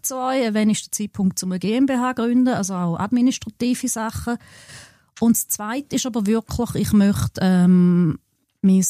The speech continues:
äh, Unterrichtsbusiness aufbauen. Ich möchte Wi-, Workshops geben, Webinare geben und den Leuten zeigen, ähm, wie schreibst du besser. Und das hart's noch ein bisschen. Und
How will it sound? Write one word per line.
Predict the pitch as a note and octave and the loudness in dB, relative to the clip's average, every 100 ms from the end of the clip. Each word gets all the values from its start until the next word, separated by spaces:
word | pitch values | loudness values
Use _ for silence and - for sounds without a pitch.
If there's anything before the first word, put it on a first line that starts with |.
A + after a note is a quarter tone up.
| - | -4
äh, | F3 F3 F3 E3+ | -4 -4 0 -2
Unterrichtsbusiness | - A#3 C4+ C4 A#3+ A#3+ - - A3+ A3+ A3+ G#3+ - | 0 2 4 2 -2 -2 -6 -8 -6 -6 -4 -4 -6
aufbauen. | C4+ - C4+ C4+ C4+ C4+ C4 A3+ | -10 -8 -2 0 2 2 0 -2
Ich | G#3 | 0
möchte | G#3 - - | 0 0 -4
Wi-, | F#3+ G3 | -6 -6
Workshops | F3 G3+ - - G#3+ - | -4 -4 -4 -8 -6 -8
geben, | - G3+ G3+ G3+ | -4 -2 0 0
Webinare | F#3 F3+ F3+ F3 F3 G3 | -2 -2 0 2 0 0
geben | G#3 G3 F#3+ F#3+ | 0 0 0 0
und | F#3 F3+ | -2 -2
den | F#3+ | -2
Leuten | F#3 G3 - - | 0 -2 -4 -14
zeigen, | - F#3 F3+ F3+ F#3 F#3 F3+ | -8 -4 -4 -2 -2 0 -2
ähm, | - E3+ E3 E3+ E3+ _ _ _ _ _ | -2 0 2 2 0 _ _ _ _ _
wie | F3 G#3 | 0 2
schreibst | G3+ A#3+ - - | 2 -2 -2 -2
du | |
besser. | A#3+ B3 B3+ B3 _ - _ _ _ _ _ - | 0 0 -6 -8 _ -20 _ _ _ _ _ 0
Und | G3+ G3+ G#3 G#3 - _ | 4 6 6 4 2 _
das | F3 G#3 - | -4 -4 -4
hart's | A3 D#4+ - | -6 -4 -4
noch | D#4+ D#4 | -4 -4
ein | |
bisschen. | D#4 D#4 E4 | 0 0 0
Und | A3 A3+ A3+ A3+ - | 0 4 4 4 0